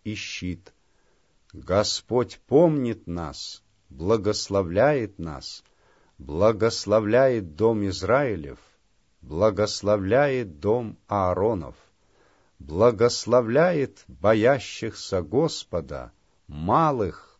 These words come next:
с великими. Да приложит вам Господь более и более, вам и детям вашим. Благословенны вы Господом, сотворившим небо и землю.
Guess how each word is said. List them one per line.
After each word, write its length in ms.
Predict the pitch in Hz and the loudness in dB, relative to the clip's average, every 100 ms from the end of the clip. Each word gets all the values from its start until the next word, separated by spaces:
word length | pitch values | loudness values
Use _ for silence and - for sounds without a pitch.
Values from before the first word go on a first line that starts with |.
| _ | _
с 260 | - - | -16 -16
великими. 800 | 80 107 104 107 98 71 65 64 _ _ _ _ _ _ _ _ | -8 -6 -4 -8 -10 -14 -14 -20 _ _ _ _ _ _ _ _
Да 340 | - 67 113 131 | -16 2 4 4
приложит 800 | - 135 139 180 208 170 165 127 | 4 2 4 4 2 0 -4 -2
вам 260 | 143 123 | -2 0
Господь 800 | 113 127 - - 131 113 - - - | 0 0 -2 0 2 2 -2 -20 -20
более 680 | - - 120 120 101 90 | -12 -2 0 2 0 -4
и 100 | 85 | -6
более, 720 | 71 104 175 135 85 65 - _ _ _ | -4 -2 0 -2 -8 -10 -16 _ _ _
вам 500 | 64 104 156 120 - _ | -2 0 0 -2 -12 _
и 140 | 107 107 | -8 -6
детям 520 | 85 110 113 87 73 | -4 -4 -4 -10 -10
вашим. 500 | 69 65 - - - _ _ _ _ _ _ _ _ - | -10 -10 -14 -20 -20 _ _ _ _ _ _ _ _ -18
Благословенны 1500 | 76 98 120 92 123 - - 123 143 170 196 180 170 165 156 | -4 2 2 2 0 0 0 2 2 2 0 0 -2 0 0
вы 240 | 120 151 | 0 -2
Господом, 840 | 101 104 147 - - 117 107 107 | -2 0 0 0 -4 -4 -4 -6
сотворившим 1040 | 98 - 110 82 104 107 110 - 110 104 95 | -6 -4 -4 -2 -2 -2 -6 -8 -8 -4 -4
небо 360 | 101 104 92 | -4 -4 -6
и 100 | 90 | -8
землю. 600 | 73 76 92 82 60 - | -10 -8 -8 -8 -12 -20